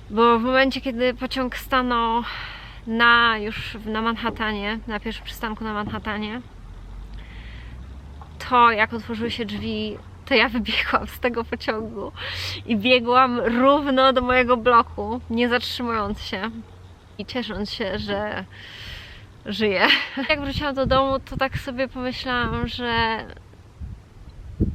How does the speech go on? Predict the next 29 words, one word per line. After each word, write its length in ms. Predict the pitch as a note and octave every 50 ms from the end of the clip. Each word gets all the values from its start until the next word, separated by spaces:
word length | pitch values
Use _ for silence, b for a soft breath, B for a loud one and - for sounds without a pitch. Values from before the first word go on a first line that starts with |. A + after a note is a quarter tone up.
| - - - - - - - - - - - - - - - -
się 200 | - - - B3+ - - -
czuję 260 | - - D4+ D4 C#4 - - - - -
tak 180 | F#4 F4+ - -
z 140 | - - -
tym 160 | C4+ B3+ B3
niedobrze, 480 | B3 B3 A#3 A#3+ A3+ A3 - A3 A3
tak 400 | - - - E4+ F4+ - - -
mi 220 | C4+ B3+ B3+ B3 A3 - - - - - - - - -
przez 240 | - - C#4+ C#4 - - - - - - - -
takie 340 | C4+ C4 C4+ - C4+ C4+ C4
sytuacje, 880 | - - B3 A#3 A#3+ C4 B3+ A#3+ A#3+ - - - A3 G3+ G3 G3+ G#3 G#3+ -
których 260 | - - B3 C4 B3+
było 220 | A#3 C#4+ D4+ D4
więcej, 400 | C4 D4 C#4+ B3 A#3 - - A3+
ale 160 | G3 G#3+ A3
ta 120 | - B3+ B3+
była 140 | B3 B3 A#3+
taka 200 | - A3 B3+ A#3
ekstremalna. 840 | A#3+ A#3+ - - - B3+ A#3+ A#3+ A#3+ A3 G#3+ G3+ - - - - - B B B B B B B B B B B B B B B B B B B B - - - - -
E, 280 | - G#3+ - G#3+ G#3 -
przez 260 | - - D4+ C#4+ -
to 120 | D#4 D4
głównie, 580 | B3 D4 D#4 D4 C4+ C#4 C#4 C#4 C4+ B3 G#3 G3 - - - - - - - - - - - - - - - - - - - - -
o 140 | C4 D4+
czym 260 | D4 - - C#4+ C4+ C4
on 120 | C4 B3+
do 80 | C4 C4
mnie 180 | C4 C4 B3+
krzyczał, 720 | - - - - C4+ A3 - - A3 F#3 F#3+ G3 A3 A#3